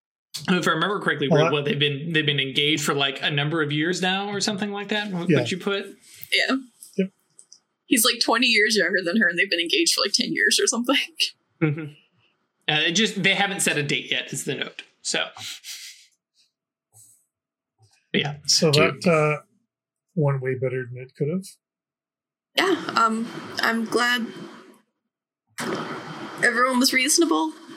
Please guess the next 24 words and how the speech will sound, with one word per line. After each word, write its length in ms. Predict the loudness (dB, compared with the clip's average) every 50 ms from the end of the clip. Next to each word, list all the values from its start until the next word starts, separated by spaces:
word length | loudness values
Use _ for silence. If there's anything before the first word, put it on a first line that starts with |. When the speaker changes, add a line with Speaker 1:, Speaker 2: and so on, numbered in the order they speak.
| -10 -4 -2
Speaker 3:
Gonna 320 | -2 0 0 -2 -4 -4 -8 -16 -18 -10 -4
yell 220 | -2 0 0 2 2
at 80 | 2
Logan 320 | 0 0 -2 -2 -2 -2 0
for 140 | 2 2 2 0 0 -4 -2
bringing 440 | 0 2 2 2 2 2 4 4 4 4
Jake. 440 | 4 4 4 4 2 2 0 0 0 0 0 -2 -4 -10 -20 -20 -20 _ _ _ _ _ _ _ _ _ _ _ _ _ _ _ _ _ -20 -20 -20 -20 -20 _ _ _ _ _ _ _ _ _ _ _ _ _ -16 -10
Speaker 2:
Yeah. 400 | -8 -4 -2 0 0 0 2 2
Speaker 1:
Well, 160 | 0 0 0
I 220 | -2 -4 -2 0 0
mean, 180 | 0 0 0 0
Net-, 180 | -2 0 0
Network 540 | 0 0 0 0 2 2 0 0 -2 -2 -2
g-, 180 | -2 -2 0 0
goes, 280 | 0 0 0 0 0 0
I 80 | 0 0
mean, 340 | 0 0 0 -2 -2 -6 -8 -14 -18 -20 -20 -20 _ _ _ _ _ _ -4 -2 -2 0
to 160 | -2 -2 -2
be 220 | 0 0 0 0 -2
fair, 840 | -2 0 2 2 4 4 4 4 4 4 4 4 4 2 0 -2 -8 -18 -20 -20 -20 -20 _ _ _ _ _
meeting 520 | -4 0 2 2 2 2 0 0 -2 -4 -2
pack 420 | 0 2 2 2 0 -2 -8 -8
to 80 | -6 -4
pack, 600 | -2 0 2 2 4 2 2 0 -2 -4 -10 -10